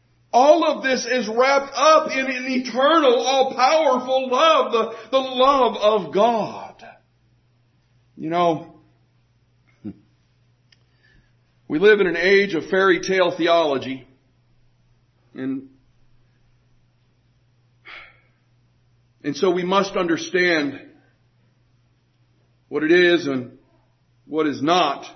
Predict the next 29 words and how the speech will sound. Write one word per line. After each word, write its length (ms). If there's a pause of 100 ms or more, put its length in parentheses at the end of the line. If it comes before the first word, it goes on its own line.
(1000)
being 220
said 420
by 140
our 140
Lord 280
here. 460 (720)
Brethren, 340
the, 280 (180)
the 80
promise 720
of 80
the 60
Lord 380
here 240
in 140
John 400
is 140
not 320
that 120
we 140
will 260 (200)
never 340
face 300
trials. 560
That's 180
not 240
what 100
he's 160
saying. 460